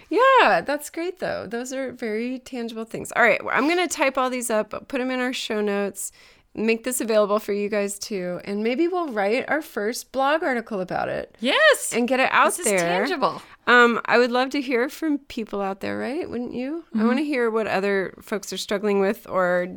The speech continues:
Speaker 1: doing well with, or, um, if we're alone, or, or if anyone's feeling the same way we are. Um, and by we, I mean me, 'cause <laughs> you, you've got it together. No, no, who does? Nobody does.
Speaker 2: Today I
Speaker 1: It's
Speaker 2: was
Speaker 1: all good.
Speaker 2: getting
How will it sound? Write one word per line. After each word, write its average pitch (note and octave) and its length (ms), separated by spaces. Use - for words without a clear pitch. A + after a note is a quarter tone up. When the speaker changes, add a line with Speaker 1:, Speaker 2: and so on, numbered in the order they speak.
Speaker 1:
doing G#3+ 280
well G3 180
with, G3 320
or, F#3 480
um, F#3+ 360
if - 300
we're F#3+ 240
alone, G#3+ 560
or, F3 460
or - 100
if - 140
anyone's F#3 360
feeling F#3 340
the F#3 60
same F3+ 220
way E3 140
we D#3 160
are. D3 220
Um, E3 300
and E3 120
by E3 140
we, F3 220
I E3+ 80
mean D#3+ 240
me, D3 240
'cause G#3 260
<laughs> A3 60
you, D#4+ 340
you've D#4 240
got A#3+ 140
it A#3+ 100
together. G3 460
No, D3+ 180
no, A3+ 280
who A#3+ 320
does? C#3+ 440
Nobody E3+ 320
does. - 200
Speaker 2:
Today A#3+ 200
I - 20
Speaker 1:
It's G4+ 100
Speaker 2:
was A#3+ 100
Speaker 1:
all F#3 100
good. G3 60
Speaker 2:
getting F3 340